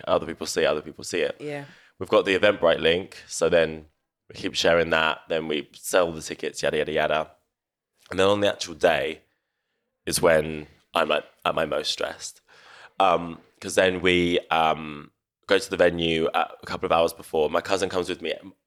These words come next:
Speaker 1: The tradition is I go to my cousin's house. She lives in Islington.
Speaker 2: Mm-hmm.
Speaker 1: So I go to her house. She already has a couple of bottles of Prosecco there. She
Speaker 2: Okay.
Speaker 1: opens me up one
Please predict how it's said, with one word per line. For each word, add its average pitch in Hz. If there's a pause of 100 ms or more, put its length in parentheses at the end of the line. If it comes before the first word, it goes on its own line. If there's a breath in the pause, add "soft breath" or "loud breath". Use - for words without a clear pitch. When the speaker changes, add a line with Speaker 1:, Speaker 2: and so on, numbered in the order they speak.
(180)
Speaker 1:
The 107
tradition 101
is 87
I 82
go 87
to 85
my 82
cousin's 85
house. 85 (480 soft breath)
She -
lives 85
in 85
Islington. 80 (180 loud breath)
Speaker 2:
Mm-hmm. 143
Speaker 1:
So 98
I 104
go -
to -
her 87
house. 80
She 104
already 101
has 92
a 90
couple 90
of 82
bottles 92
of 85
Prosecco 87
there. 80
She -
Speaker 2:
Okay. 92
Speaker 1:
opens 92
me 95
up 90
one 80